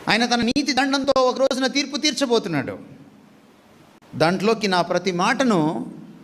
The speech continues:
నా ప్రతి ఆలోచనలో, రహస్యంలో నేను చేసిన ప్రతిక్రియను కూడా తీసుకువస్తాడు తీర్పులో. మీరు ఒప్పుకోరేమో,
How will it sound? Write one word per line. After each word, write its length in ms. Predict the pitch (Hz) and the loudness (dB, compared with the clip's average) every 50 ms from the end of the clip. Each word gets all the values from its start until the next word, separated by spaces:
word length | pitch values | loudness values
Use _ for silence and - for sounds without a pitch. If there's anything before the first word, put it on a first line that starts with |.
| - - - - | -20 -20 -12 -4
నా 160 | - 165 170 | 0 0 2
ప్రతి 340 | 180 175 202 220 214 240 233 | 2 2 0 0 2 2 2
ఆలోచనలో, 800 | 226 220 226 269 294 302 311 320 - 269 269 247 226 185 156 135 | 4 4 2 2 2 2 0 0 0 -2 -2 -2 -2 -2 -4 -4
రహస్యంలో 840 | 127 151 180 196 277 302 294 - - 320 320 311 311 302 311 311 311 | -4 -2 -2 0 0 0 -2 -4 -4 -4 -2 -2 2 2 2 2 2
నేను 240 | 294 294 285 285 262 - | 0 -2 -4 -4 -6 -6
చేసిన 320 | 226 220 220 208 202 190 170 - - - - - - | -8 -8 -8 -10 -12 -12 -14 -16 -20 -20 -16 -6 -2
ప్రతిక్రియను 640 | 180 180 180 - 196 185 190 185 185 180 170 165 160 | -2 -2 -2 -2 -4 -4 0 2 2 2 2 0 -2
కూడా 420 | 143 156 135 113 101 92 92 98 - - - - - - - - - - - - - - | -2 -2 -2 -2 -2 -4 -6 -8 -14 -16 -20 -20 -20 -20 -20 -20 -20 -20 -20 -20 -10 -6
తీసుకువస్తాడు 640 | - 131 - - 269 135 131 120 - - 113 98 95 | -4 -4 -4 -2 -2 -2 -2 -2 -2 -2 -2 -2 -4
తీర్పులో. 420 | 95 - 104 98 - - 85 - - - - | -6 -6 -6 -6 -6 -8 -12 -12 -8 -4 0
మీరు 120 | 120 123 135 | 2 4 2
ఒప్పుకోరేమో, 580 | 139 139 - - 208 185 170 143 127 104 - | 2 0 0 0 2 2 2 0 -2 -4 -6